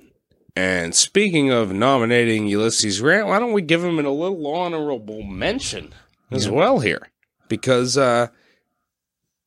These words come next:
Speaker 1: as commanding general, upon Lee's surrender, he gave Confederate soldiers safe conduct to return to their homes.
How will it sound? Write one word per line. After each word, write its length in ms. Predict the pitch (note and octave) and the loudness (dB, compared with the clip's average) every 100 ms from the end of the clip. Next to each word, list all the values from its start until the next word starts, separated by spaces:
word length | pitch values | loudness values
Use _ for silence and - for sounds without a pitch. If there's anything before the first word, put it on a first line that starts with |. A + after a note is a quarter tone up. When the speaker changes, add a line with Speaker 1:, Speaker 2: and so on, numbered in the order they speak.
| _ _ _ _ | _ _ _ _
Speaker 1:
as 220 | F#3+ G3+ - | 2 2 0
commanding 460 | G3 G3+ G#3 C#3 | 0 2 2 0
general, 560 | - G3+ D#4 A#2+ E2 C#3+ _ _ _ - | 0 0 2 0 -2 -8 _ _ _ -10
upon 320 | G#2+ G2 F#2+ | -4 -2 0
Lee's 200 | F#2+ F2+ | -2 -2
surrender, 540 | - F2+ F#2+ D3 G3+ - | -2 -2 0 2 0 0
he 220 | G#3+ C4 | 0 2
gave 460 | D3+ B2+ A2 D#3+ - | 4 4 4 0 -4
Confederate 580 | A#2 - B2 E3+ F3 | -10 -4 0 0 -2
soldiers 600 | - G2+ E2+ D#2 F#2+ - - | -2 -2 -2 -2 -2 -4 0
safe 380 | - B2 A#2+ - | 2 4 2 0
conduct 640 | - G2+ F2+ F2+ E2+ - - - | -4 -2 -2 -4 -4 -10 -20 -8
to 140 | - | -6
return 480 | F#2 - F2+ E2+ E2 - _ _ | -4 -4 -2 -2 -6 -12 _ _
to 100 | - D#2 | -8 -4
their 120 | E2+ | 0
homes. 460 | F2 A#1 - - | -2 0 0 -2